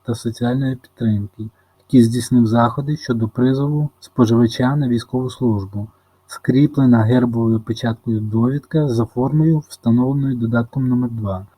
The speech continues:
до Закону України про споживче кредитування. Допускається складення довідки рукописним способом. Для військовослужбовців,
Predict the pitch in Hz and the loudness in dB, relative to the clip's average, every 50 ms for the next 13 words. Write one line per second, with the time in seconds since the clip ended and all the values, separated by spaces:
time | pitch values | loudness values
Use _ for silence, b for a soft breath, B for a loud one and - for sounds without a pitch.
0 | _ - 110 104 101 101 110 - - 123 117 113 113 110 - - 123 135 147 160 | _ -10 -8 -6 -6 -8 -6 -2 2 4 4 4 4 2 0 -2 -2 0 2 0
1 | 156 - - - 113 - - 113 107 117 123 123 - - _ - 123 120 123 120 | 0 -2 -4 -10 -12 -8 -6 -4 -2 -2 -4 -4 -8 -14 _ -18 -14 -10 -10 -10
2 | 120 - 113 101 101 95 95 98 104 107 _ _ _ _ _ _ _ _ - 120 | -10 -8 -8 -6 -6 -6 -8 -10 -14 -16 _ _ _ _ _ _ _ _ -8 -6
3 | 117 117 - - - - - 135 127 117 117 113 - - 117 110 - - 127 120 | -6 -4 -4 -6 -4 0 4 4 6 6 6 4 0 -2 -8 -8 -4 0 2 2
4 | 117 113 113 113 113 113 110 107 110 123 131 139 151 151 _ _ - 160 143 120 | 2 4 4 4 4 4 2 0 0 -2 -2 -2 -2 -4 _ _ -4 -4 -2 -4
5 | 113 - - 110 - - 127 123 - - 135 131 - - _ - 107 98 92 - | -6 -10 -14 -12 -8 -6 -6 -6 -6 -8 -8 -8 -10 -12 _ -8 -8 -8 -8 -10
6 | - 101 104 101 110 - _ - 113 107 113 127 135 139 139 135 - - 139 131 | -12 -12 -12 -12 -12 -12 _ -10 -4 0 2 2 4 2 2 0 -2 -4 -4 -4
7 | 131 - - - 135 131 131 120 117 113 101 101 - - - 110 113 | -4 -4 -4 -4 -4 -2 0 2 2 2 0 -2 -6 -10 -8 -8 -8